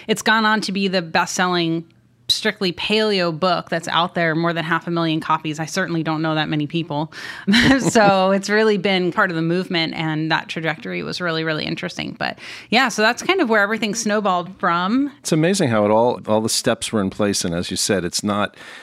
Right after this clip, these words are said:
Speaker 2: I have a twenty-two and a twenty-six-year-old,
Speaker 1: <laughs>
Speaker 2: and it's,
Speaker 1: I wasn't
Speaker 2: you know,
Speaker 1: doing
Speaker 2: they're
Speaker 1: any of this back
Speaker 2: Exactly.
Speaker 1: then.
Speaker 2: And neither was I at this age. And it's gotta be a growth process, and you gotta find the things that really,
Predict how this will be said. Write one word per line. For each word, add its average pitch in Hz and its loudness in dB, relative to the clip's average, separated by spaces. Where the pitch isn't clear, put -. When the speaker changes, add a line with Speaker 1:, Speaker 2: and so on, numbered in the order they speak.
Speaker 2:
I 104 0
have 95 0
a 95 -4
twenty-two 101 0
and 92 0
a 90 0
twenty-six-year-old, 92 2
Speaker 1:
<laughs> - -
Speaker 2:
and 92 0
it's, - -2
Speaker 1:
I 202 4
wasn't 214 6
Speaker 2:
you 226 6
know, - 8
Speaker 1:
doing 214 4
Speaker 2:
they're 208 4
Speaker 1:
any 226 4
of 208 0
this 160 2
back 185 6
Speaker 2:
Exactly. 165 4
Speaker 1:
then. 120 2
Speaker 2:
And 113 0
neither 117 2
was 107 2
I 104 2
at 95 -4
this 98 -2
age. 90 -2
And 95 2
it's 117 0
gotta 147 2
be 127 2
a - 2
growth 113 0
process, 85 -2
and 92 -4
you 90 -4
gotta 98 0
find 110 2
the 98 -4
things 98 0
that 87 -6
really, 95 -2